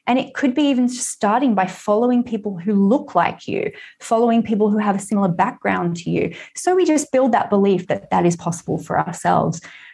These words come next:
And that's just a hugely important thing. And that's why representation matters so much in every field. So you can go, "Well, maybe I can." And, you know, and,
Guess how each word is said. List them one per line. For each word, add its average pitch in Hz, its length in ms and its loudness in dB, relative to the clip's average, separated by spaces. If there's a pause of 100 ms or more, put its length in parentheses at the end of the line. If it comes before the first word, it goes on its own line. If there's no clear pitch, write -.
And 208 640 2 (120)
that's 226 360 0
just - 220 -4
a 247 40 0
hugely 240 500 0
important 233 320 2
thing. 294 140 4
And 226 80 4
that's 247 200 0
why 240 100 2
representation 226 920 0
matters 160 400 -2
so 180 100 -2
much 165 260 0
in 196 220 -2
every 320 360 2
field. - 540 -2 (440)
So 247 720 0
you 262 260 -2
can 269 140 0
go, 277 320 2
"Well, 320 120 -4
maybe 392 340 2
I 370 140 2
can." - 840 -2 (760)
And, 247 220 0
you 262 80 2
know, 233 80 2
and, 277 280 4